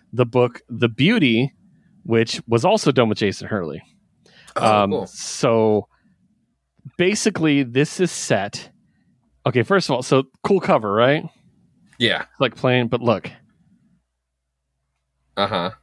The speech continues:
Speaker 1: You see the pattern in the background?
Speaker 2: Right.
Speaker 1: Right. So this is set at a small airport up in the Midwest somewhere, and there's a massive storm coming, and they have to get one last plane down.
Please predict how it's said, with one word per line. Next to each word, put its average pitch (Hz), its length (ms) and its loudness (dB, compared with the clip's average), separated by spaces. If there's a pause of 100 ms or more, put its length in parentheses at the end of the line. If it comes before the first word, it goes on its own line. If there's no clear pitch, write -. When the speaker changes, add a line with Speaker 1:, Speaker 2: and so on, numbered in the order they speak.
(400)
Speaker 1:
You - 60 -6
see - 140 -2
the 131 100 0
pattern 127 300 0
in 123 80 0
the 110 80 -2
background? 165 560 0 (300)
Speaker 2:
Right. - 240 -6 (680)
Speaker 1:
Right. 120 480 -2 (400)
So 120 360 0 (1300)
this 160 200 2
is 180 120 2
set 170 220 2
at 151 200 2
a 123 280 4
small 151 960 2 (240)
airport 113 680 0 (840)
up 127 140 2
in 143 80 2
the 135 60 2
Midwest 113 440 2
somewhere, 98 460 -2 (480)
and 107 140 2
there's 104 140 0
a 110 40 0
massive 139 420 0
storm 110 340 0
coming, 107 320 0
and 104 140 -2
they 113 60 4
have 120 140 2
to 120 80 -6
get 113 160 0
one 123 220 0
last 113 320 2
plane 107 340 0
down. 101 400 -2